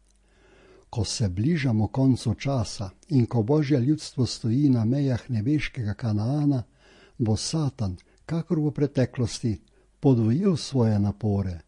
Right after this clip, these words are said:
da bi nam preprečil vstop v dobro deželo. Vsakomur nastavlja pasti.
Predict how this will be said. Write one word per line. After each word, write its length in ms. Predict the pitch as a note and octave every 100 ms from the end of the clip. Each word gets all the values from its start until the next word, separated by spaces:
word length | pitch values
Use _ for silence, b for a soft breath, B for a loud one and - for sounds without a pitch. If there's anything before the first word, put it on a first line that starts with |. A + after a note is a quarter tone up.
| _ _ _
da 180 | A2 A2+
bi 140 | A2
nam 220 | G#2+ G#2
preprečil 680 | G2 G2+ - D3+ E3 - C#3 A#2
vstop 600 | C3+ G#2 - - C#3+ -
v 100 | A#2+
dobro 340 | F#2+ A#2 A#2 G2+
deželo. 580 | G2+ F#2+ G#2+ G2 F2 - _ _ _ _ _ _ b b b b b b
Vsakomur 720 | - - B2 C#3 - C3+ C3+
nastavlja 640 | B2 B2+ - - A#2+ A#2 A#2
pasti. 560 | - A2 - G#2+ F2+